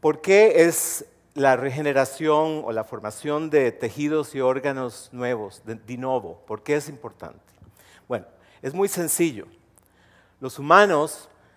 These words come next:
queremos vivir mucho tiempo, queremos vivir todo un siglo, pero queremos vivir con muy alta calidad de vida. Eso es una aspiración universal.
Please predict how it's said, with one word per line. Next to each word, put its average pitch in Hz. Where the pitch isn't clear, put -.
queremos 147
vivir 151
mucho 156
tiempo, 117
queremos 135
vivir 147
todo 156
un 147
siglo, 139
pero 113
queremos 139
vivir 147
con 123
muy 135
alta 151
calidad 117
de 107
vida. 98
Eso 107
es 139
una 151
aspiración 143
universal. 107